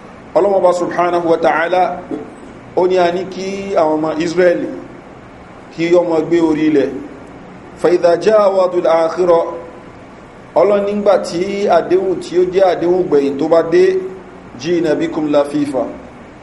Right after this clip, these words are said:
A kó gbogbo yín jọ sójú kan náà. Àwọn àfáà, wọ́n ní àlàyé eléyìí, òun náà ni pé àsìkò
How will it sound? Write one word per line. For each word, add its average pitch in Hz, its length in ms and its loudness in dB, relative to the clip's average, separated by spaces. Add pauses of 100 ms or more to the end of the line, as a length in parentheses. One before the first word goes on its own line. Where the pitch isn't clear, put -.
(440)
A 127 200 2
kó - 180 -8
gbogbo 143 320 -2
yín 147 200 0
jọ 143 420 2
sójú 151 360 -2
kan 135 140 0
náà. 139 180 2 (1600)
Àwọn 156 300 2
àfáà, 160 340 2 (760)
wọ́n 170 180 0
ní 185 680 -2 (760)
àlàyé 165 460 2
eléyìí, 202 400 -2 (500)
òun 151 200 2
náà 175 160 2
ni 156 100 -2
pé 160 160 0
àsìkò 165 340 0